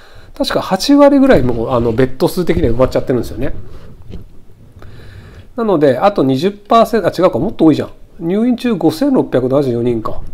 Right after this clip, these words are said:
あー、<laughs> 超えてんじゃん。地域によっては超えてんだね。まあ、笑い話じゃないんですけど、っていう感じで、なんかあのね、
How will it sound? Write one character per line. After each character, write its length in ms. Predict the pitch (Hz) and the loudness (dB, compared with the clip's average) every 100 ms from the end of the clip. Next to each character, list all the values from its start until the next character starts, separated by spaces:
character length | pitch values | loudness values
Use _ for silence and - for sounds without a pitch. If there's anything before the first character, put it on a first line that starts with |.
| - | -2
あ 60 | 165 | 2
ー、 1120 | 180 175 170 160 147 - - 151 139 - - - | 4 4 2 0 -2 -8 -8 -6 -4 -4 -6 -4
<laughs> 60 | |
超 100 | 175 | -2
え 60 | 214 | 2
て 100 | 262 | 0
ん 60 | |
じ 80 | 143 | 0
ゃ 40 | 110 | -8
ん。 20 | - - - - - | -12 -10 -8 -10 -12
地 180 | - 320 | 0 2
域 120 | 302 | 4
に 60 | 151 | 2
よ 80 | 131 | 0
っ 20 | |
て 80 | 110 | -4
は 80 | - | -6
超 80 | |
え 40 | - | -2
て 120 | 208 | -2
ん 80 | 175 | -2
だ 80 | 113 | -4
ね。 240 | 107 - - - - - - - - - - | -6 -4 -4 -8 -10 -8 -6 -8 -10 -12 -2
ま 100 | 135 | 0
あ、 40 | |
笑 220 | 123 156 180 | 2 4 4
い 20 | |
話 180 | 185 - | 4 2
じ 60 | |
ゃ 40 | 127 | 2
な 100 | 143 | 2
い 40 | |
ん 20 | |
で 80 | 135 | 2
す 60 | 107 | 0
け 80 | |
ど、 260 | 131 143 113 - - - | 2 0 0 -6 -6 -4
っ 20 | |
て 80 | - | 0
い 80 | 311 | 0
う 60 | 285 | 4
感 160 | 285 | 2
じ 100 | 262 | 4
で、 160 | 254 233 | 2 2
な 120 | 240 | 2
ん 20 | |
か 100 | 175 | 0
あ 60 | 131 | 0
の 100 | 123 | 0
ね、 220 | 120 110 | -2 -2